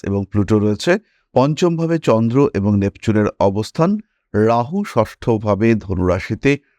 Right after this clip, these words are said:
বৃহস্পতি আপনার কুণ্ডলিতে নিচস্থ হয়ে মকর রাশিতে, মঙ্গল অবস্থান করে রয়েছে মীন রাশিতে, রবির অবস্থান বৃষে, তবে ঊনত্রিশ ডিগ্রিতে, এবং বুধ, কেতু, শুক্র, শনি এরা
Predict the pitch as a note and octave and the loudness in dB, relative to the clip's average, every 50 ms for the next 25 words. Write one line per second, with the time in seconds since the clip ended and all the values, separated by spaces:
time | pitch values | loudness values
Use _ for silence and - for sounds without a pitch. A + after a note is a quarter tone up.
0 | _ _ - F#2+ A2+ A#2 B2 C#3+ D#3+ D#3+ - - - D3+ - D#3 C#3+ - - G2 | _ _ -4 0 0 2 2 2 -2 -2 -4 -4 -4 -2 0 0 0 0 0 -2
1 | - - G2+ G2 F#2 - F#2+ F#2+ F2+ F#2+ F#2+ G2 E2+ D#2+ G2+ F#2 E2+ G2+ - - | -2 -2 -2 -2 -2 -4 -4 -2 0 0 0 0 0 0 0 0 -2 -2 -2 -2
2 | A#2 A#2 - - - B2 A#2 B2 B2+ B2 A2 G2 F2+ E2+ - - F#2 G2 G2+ F2+ | -4 -4 -4 -2 -2 -2 0 2 2 2 0 -2 -6 -8 -10 -10 -8 -6 -4 -2
3 | F#2 F#2 G2+ - - A#2+ A2+ - D#3+ F3 F#3 _ _ _ _ _ _ - G#2+ A#2 | -2 -2 -2 -2 -4 -2 0 2 2 2 0 _ _ _ _ _ _ 0 2 2
4 | C3+ D3 D#3 D3+ E3+ D#3+ C#3+ A2+ A2 A2 - - - A#2 A2+ A2 G2+ - G#2 G2 | 2 2 2 2 2 2 2 0 0 -2 -4 -2 0 0 0 0 -2 -2 -2 -2
5 | G2 F#2+ G2 G2 F#2+ - - - A2+ A2 G#2+ G#2 G#2 G#2 A#2+ C#3 D3+ D#3+ D3+ D#3 | -2 -2 -2 -4 -4 -6 -4 -2 0 0 0 0 0 0 2 2 2 0 0 0
6 | D#3 D#3 - - F3 D#3+ - F#3+ F#3+ G#3 - _ _ _ _ _ _ - G#2 A2 | -2 -2 -4 -8 -10 -4 0 2 0 0 0 _ _ _ _ _ _ -2 0 0
7 | A2+ C3 C#3 C3+ D3+ C#3 B2+ G#2 G2 G2 G#2 - - - A2+ G#2+ G#2 G2+ F2 - | 0 0 0 0 0 2 0 0 -2 -4 -8 -10 -6 -4 -2 -2 -2 -2 -4 -4
8 | A2 A#2 - - - D3 D3 D3+ D#3 - - - A2+ A2 G#2 - - D3 D3 D#3+ | -4 -4 -4 -2 -2 0 0 0 0 -2 -2 -2 -2 -2 -2 -4 -4 -4 -2 -2
9 | D#3+ - D3 B2 A2 - - - A2 F#2 G2 A2 A2+ G#2+ - E3+ F#3+ - _ _ | -2 -2 0 -2 -2 -2 -2 -4 -4 -2 0 0 0 2 2 0 0 -2 _ _
10 | _ _ _ _ _ - C3 C3 D3+ D3 C#3 A#2 G#2 B2+ D3 D#3+ E3+ D3 - - | _ _ _ _ _ -2 0 0 2 0 0 -2 -2 0 2 2 0 0 -2 -6
11 | - - A2+ A2+ - - C#3+ D#3 D3+ - - B2 A2 - - - B2 C3+ C#3 - | -2 0 0 0 0 0 -2 -2 -2 -2 -4 -4 -4 -4 -2 0 0 0 0 -2
12 | - - G#2+ G#2+ G#2+ B2+ C#3+ D#3 - - - A2 A2+ G#2+ | -4 -4 -2 0 2 2 2 2 0 0 0 0 0 0